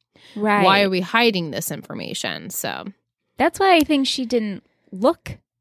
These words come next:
Speaker 2: Look at it. Maybe she
Speaker 1: Yeah,
Speaker 2: didn't
Speaker 1: sh-
Speaker 2: look at it at all.
Speaker 1: I don't think she did.
Speaker 2: She's just
Speaker 1: But
Speaker 2: hoping that it's Louise and going with that.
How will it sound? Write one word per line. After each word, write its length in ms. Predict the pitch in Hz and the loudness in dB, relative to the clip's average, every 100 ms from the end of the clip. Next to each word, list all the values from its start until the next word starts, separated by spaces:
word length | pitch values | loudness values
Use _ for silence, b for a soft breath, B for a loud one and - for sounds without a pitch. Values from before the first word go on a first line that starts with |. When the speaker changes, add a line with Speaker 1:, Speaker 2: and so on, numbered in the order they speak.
| _ | _
Speaker 2:
Look 220 | 202 208 | 2 4
at 200 | 185 147 | 2 0
it. 180 | 147 - - _ _ _ _ 208 | -2 -8 -14 _ _ _ _ 0
Maybe 260 | 220 247 | 4 6
she 60 | 359 | 6
Speaker 1:
Yeah, 60 | 262 | 6
Speaker 2:
didn't 100 | 240 | 4
Speaker 1:
sh- 40 | |
Speaker 2:
look 100 | 240 | 2
at 160 | 226 226 | 2 4
it 120 | 220 | 2
at 80 | 220 | 4
all. 360 | 294 165 180 - _ _ _ _ | 4 2 0 -6 _ _ _ _
Speaker 1:
I 80 | 240 | -2
don't 180 | 302 311 | 0 2
think 180 | 311 285 | 0 -2
she 200 | 285 277 | -4 -2
did. 480 | 330 370 - 220 - _ _ _ _ _ _ _ _ _ _ _ | 0 0 -2 -8 -20 _ _ _ _ _ _ _ _ _ _ _
Speaker 2:
She's 260 | - 226 202 | -2 2 2
just 180 | 208 - | 2 2
Speaker 1:
But 60 | |
Speaker 2:
hoping 380 | 196 190 202 180 | 2 4 4 2
that 140 | 175 170 | 2 2
it's 180 | 175 | 0
Louise 400 | 185 180 185 185 | -4 -2 2 2
and 140 | 185 180 | 2 0
going 260 | 170 165 | 0 0
with 140 | 170 170 | -4 0
that. 340 | 165 156 196 | 2 4 2